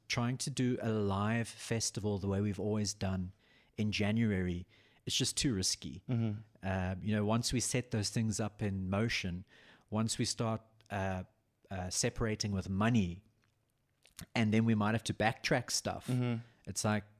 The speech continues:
Speaker 1: you know, we've survived a huge financial knock for Winterfest 'cause, you know, we didn't really generate an income from that. That wasn't the prerogative.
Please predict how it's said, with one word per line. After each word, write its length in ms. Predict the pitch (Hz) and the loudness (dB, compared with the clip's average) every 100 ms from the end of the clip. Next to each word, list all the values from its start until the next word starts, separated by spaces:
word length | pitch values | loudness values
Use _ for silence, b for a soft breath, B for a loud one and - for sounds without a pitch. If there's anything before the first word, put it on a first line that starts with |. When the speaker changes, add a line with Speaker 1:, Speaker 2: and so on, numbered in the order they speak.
| - - - - - - | -20 -20 -20 -20 -20 -6
Speaker 1:
you 180 | 101 110 | 0 2
know, 240 | 104 101 - 101 | 2 0 -6 -2
we've 200 | 113 113 | 0 2
survived 800 | 131 107 107 131 135 - - - _ _ _ _ - | 2 4 4 4 2 -4 -12 -18 _ _ _ _ -4
a 40 | |
huge 680 | 92 - 139 156 147 110 - | -4 0 4 6 6 2 -2
financial 580 | - 104 101 104 113 98 | -2 0 0 -2 -2 0
knock 340 | 98 98 - - | 0 -2 -6 -8
for 180 | 101 | -4
Winterfest 560 | 95 101 113 - 95 - | -2 -2 -4 -6 -6 -4
'cause, 260 | 113 - - B B B B B | -4 -6 -8 B B B B B
you 120 | 143 | -4
know, 160 | 135 135 | -2 -2
we 220 | 120 131 | -2 -4
didn't 220 | 131 180 | -2 0
really 220 | 196 151 123 | 0 2 2
generate 460 | 120 120 120 117 | 0 0 0 0
an 80 | 113 | 0
income 360 | 117 151 165 147 | 0 -2 -4 -4
from 260 | 117 87 | -2 -4
that. 300 | 90 - - - | -4 -10 -16 -6
That 180 | 110 95 | -4 -2
wasn't 380 | 101 113 131 113 | 2 2 2 -2
the 60 | |
prerogative. 800 | - 101 95 113 127 101 67 - | -2 -2 -2 -2 -6 -8 -10 -14